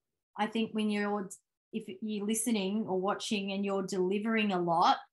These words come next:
Speaker 2: I think sometimes you can actually build such great relationships with le-, you know, participants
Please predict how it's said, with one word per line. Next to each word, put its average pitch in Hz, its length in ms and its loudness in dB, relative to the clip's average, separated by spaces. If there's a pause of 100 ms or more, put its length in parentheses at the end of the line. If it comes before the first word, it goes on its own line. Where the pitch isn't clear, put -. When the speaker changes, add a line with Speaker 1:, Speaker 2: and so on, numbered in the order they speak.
(760)
Speaker 2:
I 202 120 0
think 262 300 2
sometimes 226 1000 2
you 208 160 -8
can 214 120 0
actually 208 420 0
build 202 260 -2
such - 400 0
great 202 260 2
relationships 196 920 0
with 196 120 -10
le-, 196 360 -2
you 214 100 -4
know, 190 140 0
participants 190 1160 -2